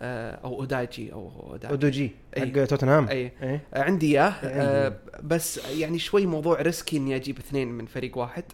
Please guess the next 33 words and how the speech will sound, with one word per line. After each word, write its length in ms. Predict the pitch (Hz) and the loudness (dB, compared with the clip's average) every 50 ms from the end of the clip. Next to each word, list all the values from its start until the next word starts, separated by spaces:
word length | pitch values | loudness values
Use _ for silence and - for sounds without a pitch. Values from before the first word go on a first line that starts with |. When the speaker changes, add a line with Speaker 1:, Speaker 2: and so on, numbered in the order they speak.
| - | -12
Speaker 2:
مم. 220 | 156 123 120 120 110 - - - - - - - - - | -8 -8 -6 -6 -8 -10 -14 -20 -20 -20 -20 -20 -14 -8
Speaker 1:
يعني 180 | 135 139 143 170 | -6 -4 -2 -2
أنت 120 | - 156 | -2 0
بالنسبة 300 | 147 147 147 - - 156 | 0 0 0 2 2 2
لك 160 | 151 147 - | 2 0 0
ما 80 | 147 147 | -2 -2
عندك 220 | 151 139 135 - | -2 -2 -4 -8
مشكلة، 300 | 135 123 - - 151 139 | -10 -10 -8 -6 -8 -8
أعتقد 280 | 131 123 - - - - | -8 -10 -14 -14 -12 -6
سويتها 300 | - 135 123 120 - 135 | -4 -4 -2 -2 -2 -2
واجد. 320 | 127 113 120 123 156 165 - - - - | -2 -2 -2 -2 -4 -6 -6 -8 -10 -8
Speaker 2:
إيه، 160 | 123 101 98 | -8 -8 -8
كثير. 260 | - - 139 123 - | -10 -10 -8 -8 -6
Speaker 1:
إيه، 160 | 127 127 101 | -6 -8 -8
يعني 120 | 123 123 139 | -6 -6 -4
Speaker 2:
إيه. 60 | - | -2
Speaker 1:
كان 120 | - 156 | -2 0
عندك 240 | 139 156 151 - - | 0 0 -2 2 4
بيكفورد 400 | - 220 - - 254 - - - | 4 4 6 6 6 6 6 4
وتراوتشيفسكي، 680 | 170 160 - 175 170 151 - 165 143 143 - - - 143 | 2 0 2 2 2 2 2 0 0 0 -2 -4 -4 -4
يعني 160 | 123 143 160 | -2 0 0
أتوقع 300 | 160 160 208 202 - 147 | 0 0 -2 0 2 4
الوحيد 540 | 151 165 175 175 170 - - 240 240 202 143 | 4 6 8 6 6 6 6 4 4 4 2
بالفانتسي 520 | 147 151 - 180 170 151 - 147 139 - 160 | 0 0 2 2 2 2 0 -2 -2 -2 -2
اللي 120 | 147 151 | 0 0
عنده 200 | 156 165 175 156 | 2 2 2 4
Speaker 2:
لا، 40 | 180 | 4
لا، 120 | 208 208 | 4 4
Speaker 1:
بيكفورد. 240 | - 170 160 180 165 | 4 4 4 4 4
Speaker 2:
شوف، 340 | - 208 196 - - 147 147 | 6 6 6 6 6 4 4
Speaker 1:
<laughs> 120 | 143 - | 6 6
Speaker 2:
بيكفورد، 400 | 190 202 214 202 240 220 180 147 147 | 6 4 4 4 4 4 4 6 6
آه، 720 | 165 156 147 147 143 143 139 135 135 135 131 131 135 131 | 8 8 8 8 8 8 8 8 8 6 6 4 2 2